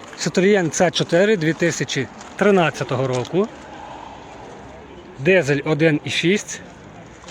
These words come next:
на автоматичній коробці передач. Тканинний салон. Мультикермо.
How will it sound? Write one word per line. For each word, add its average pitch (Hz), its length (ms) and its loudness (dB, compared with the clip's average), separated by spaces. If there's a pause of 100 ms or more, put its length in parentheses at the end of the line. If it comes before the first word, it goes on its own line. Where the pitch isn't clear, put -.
(400)
на 190 240 2
автоматичній 180 760 2
коробці 151 480 2
передач. 143 600 0 (3750)
Тканинний 160 600 2
салон. 139 480 -2 (4000)
Мультикермо. 143 880 2